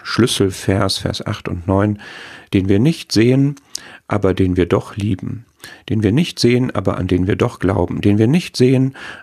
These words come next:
aber wo wir eine unaussprechliche, verherrlichte Freude haben, in der wir ver-, frohlocken.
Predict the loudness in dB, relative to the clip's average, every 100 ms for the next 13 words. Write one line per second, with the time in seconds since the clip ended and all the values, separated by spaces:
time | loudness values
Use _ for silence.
0 | _ -4 0 2 4 4 2 2 0 2
1 | 2 0 0 -2 -2 -2 0 0 0 0
2 | 0 0 0 2 0 0 -4 -4 -2 2
3 | 2 2 0 0 0 0 0 0 -2 -4
4 | -4 -6 -2 0 0 -2 -8